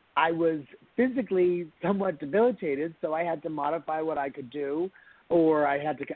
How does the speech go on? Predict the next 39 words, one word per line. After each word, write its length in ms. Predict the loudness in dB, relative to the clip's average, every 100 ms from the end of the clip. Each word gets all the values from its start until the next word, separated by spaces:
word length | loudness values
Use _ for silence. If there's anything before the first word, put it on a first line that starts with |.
| -6
you 100 | 0
know, 180 | 2 0 -2 -20 _ -10 0
I've 200 | 0 2
always 360 | 2 2 2 -2
been 220 | -4 -8
one 120 | -8
of 60 | -6
those 140 | -8 -8
people 280 | -10 -8 -8
that 160 | -8 -10 -6
figured 240 | -2 2 2
out 180 | 2 0
a 60 |
way 220 | -2 -4
to 80 | -4
make 240 | -6 -8 -6
what 140 | -4
I 80 | -4
wanted 320 | -4 -6 -8
to 60 | -10
do 260 | -6 -4 -2
happen 480 | -2 -2 -8 -10 -14 -20 -20 _ _ _
if 200 | -6 -4 0
for 140 | 0 0
some 160 | -2 -2
reason 320 | -2 -2 -6
it 100 | -6
couldn't 220 | -6 -6
happen. 380 | -8 -10 -12 -18 -18 -10 -2
I've 160 | 0
been 120 | 0
doing 240 | 0 0 0
numbers 280 | -2 -2 -2
with 180 | -6 -4
puppets 340 | -4 -4 -6 -6
for 80 | -8
twenty 300 | -6 -4 0
years 260 | 0 0 -2
because 360 | -10 -6 -6